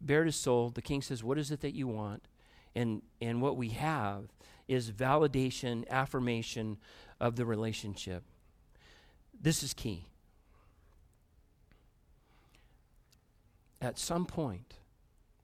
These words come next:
at some point in this relationship between Nehemiah and the king, the king had to make a choice.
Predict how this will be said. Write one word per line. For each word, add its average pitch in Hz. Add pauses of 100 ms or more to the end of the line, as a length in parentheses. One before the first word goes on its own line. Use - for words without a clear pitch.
(1040)
at 127
some 185
point - (1200)
in 131
this 175
relationship 127
between 120
Nehemiah 131
and 113
the 101
king, 127 (2000)
the 143
king 220
had 196
to 180
make 156
a 131
choice. -